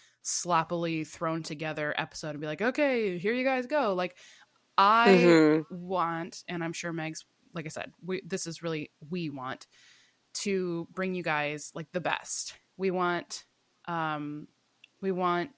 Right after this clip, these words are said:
Speaker 1: each episode to be something that is, like, well crafted and thought out, and it's hard to do that <laughs> when you get behind and
Speaker 2: It
Speaker 1: it's like,
Speaker 2: absolutely
Speaker 1: "Oh my
Speaker 2: is.
Speaker 1: gosh, life has gotten in the way, it's gotten crazy." And, like, that happens,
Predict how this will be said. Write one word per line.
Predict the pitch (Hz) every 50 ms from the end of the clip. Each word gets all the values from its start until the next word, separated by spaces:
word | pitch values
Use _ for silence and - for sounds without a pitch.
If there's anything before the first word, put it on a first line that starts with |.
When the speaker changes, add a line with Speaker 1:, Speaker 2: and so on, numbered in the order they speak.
| _ _ -
Speaker 1:
each | 185 180 - - -
episode | 165 165 - - - - 170 160 160 156 -
to | - 151
be | 147 - 156 156 156 151 147 147 143 143 143 _ _ _ _ _ _ _ _ _ _ _ _ _ _ _
something | - - - 175 165 175 170 170 165
that | 160 165 156 - -
is, | 160 160 151 - - - - -
like, | 165 160 - - 139 151
well | 170 160 156 160 160 156 160 _ _ -
crafted | - - - 143 151 - - - 190 190 175
and | 165 147 147 143 143
thought | - - - 151 143 135
out, | 135 143 147 175 214 - - -
and | - 151 156 156 151 147 151 151 - _ _ _ - - _ _ _ _ _ _
it's | 220 214 -
hard | - - 330 320
to | - 302
do | - 339 381
that | 339 185 143 - - -
<laughs> | 190 185 226 - - - - - 285 285 - -
when | - 262 254 254 - - - - - - - -
you | - 262 240
get | 233 247 220
behind | 240 240 - 240 269 254 220 196 185 190
and | 185
Speaker 2:
It | 220 202
Speaker 1:
it's | -
like, | - 165
Speaker 2:
absolutely | 190 185 190 185 - - - 202 202 208 220 214
Speaker 1:
"Oh | 190
my | 175 170 165
Speaker 2:
is. | -
Speaker 1:
gosh, | - - -
life | 175 175 165 170 -
has | 180 -
gotten | - 165 - 147 160
in |
the | 165 170
way, | 175 165
it's | 160 165
gotten | - 131 - 160
crazy." | - 185 185 180 180 180 165 165 _ - - - - _ _
And, | 320 330 349 370
like, | 392 381 381 -
that | 320 285 277
happens, | - 185 160 160 - 165 165 165 156 - 185 196 - - -